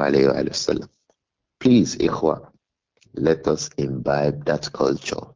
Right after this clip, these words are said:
Say Salatu ala Nabi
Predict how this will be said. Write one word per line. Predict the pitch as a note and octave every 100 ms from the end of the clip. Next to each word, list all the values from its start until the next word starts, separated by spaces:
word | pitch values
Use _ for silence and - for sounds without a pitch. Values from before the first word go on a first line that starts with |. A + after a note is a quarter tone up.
| _ - _ -
Say | - - D2
Salatu | - - C2 D2 C#2+ - - - -
ala | B1+ B1+
Nabi | B1+ C2 C#2+